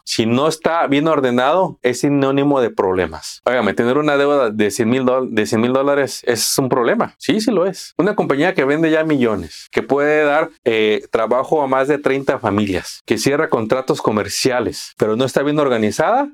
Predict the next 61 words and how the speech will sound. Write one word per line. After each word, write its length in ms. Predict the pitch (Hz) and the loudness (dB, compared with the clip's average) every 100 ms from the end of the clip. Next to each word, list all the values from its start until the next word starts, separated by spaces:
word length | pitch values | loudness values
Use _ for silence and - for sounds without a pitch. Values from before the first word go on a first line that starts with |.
| - | -2
no 240 | 120 135 | 0 2
le 100 | 135 | 2
va 120 | 120 117 | 2 0
a 40 | |
ir 60 | 92 | 0
bien. 220 | 82 - | -4 -2
Y 60 | 156 | 0
lo 160 | 156 | 2
mismo 180 | 180 240 | 2 0
es 100 | 226 | 0
para 140 | 190 208 | 0 0
el 80 | |
negocio 320 | 143 165 175 - | 2 0 0 -2
pequeño, 420 | 117 214 226 151 | -2 0 0 0
¿eh? 140 | 220 220 123 | -2 -4 -4
No 100 | 131 | 0
se 100 | 165 | 0
escapa. 440 | - 220 - - | 0 -2 -4 -4
Lo 140 | 131 123 | -2 0
que 100 | 147 | 0
pasa 220 | 151 185 | 0 0
es 80 | 180 | 0
que, 100 | 180 | 0
digamos, 400 | 160 185 190 151 | 2 2 0 0
este, 300 | 131 123 123 | -2 -2 0
no 180 | 143 | 0
se 100 | 147 | 0
nota 280 | 156 156 143 | 0 0 0
tanto, 360 | 143 160 160 - | 0 -2 -4 -4
pero 200 | 123 131 | -2 0
también 440 | 135 135 185 254 - | 0 0 0 -2 -6
llama 420 | - 143 185 196 139 | -2 0 2 2 2
el 120 | 143 | 2
negocio 360 | 139 156 - | 2 2 0
pequeño 520 | - 117 196 175 143 143 | -2 0 0 0 0 0
que 120 | 135 | 0
tiene 220 | 147 156 | 0 2
uno 240 | 147 151 | 2 2
o 20 | 143 | 2
dos 220 | 143 143 | 2 0
ayudantes 640 | 117 110 156 - 110 107 - | 2 2 0 -2 -4 -4 -8
que 140 | - 98 | -6 -2
quiere 260 | 139 151 | 0 0
crecer, 560 | - 107 - 151 185 - | 0 0 0 0 -2 -4
pero 160 | 113 113 | -2 -2
es 80 | 113 | -2
tan 140 | 156 | 0
informal 640 | 135 - 120 120 139 220 220 - | 0 0 0 2 2 0 -4 -8
que 100 | - | -2
no 160 | 101 120 | 0 0
puede 280 | 226 240 214 | 0 0 0
crecer. 400 | 120 - 95 - - | -2 -2 -4 -4 -2
Le 120 | 101 | 0
gusta 260 | 113 110 | 0 0
manejar 420 | 120 104 98 110 110 | 0 0 0 0 0
el 120 | 90 | 0
efectivo, 760 | 80 90 - 196 196 170 170 | -2 -4 -2 0 2 2 2
le 80 | 139 | 2
gusta 280 | 123 120 131 | 0 0 -2
pagar, 300 | - 101 104 | 0 0 0
eh, 160 | 95 | -2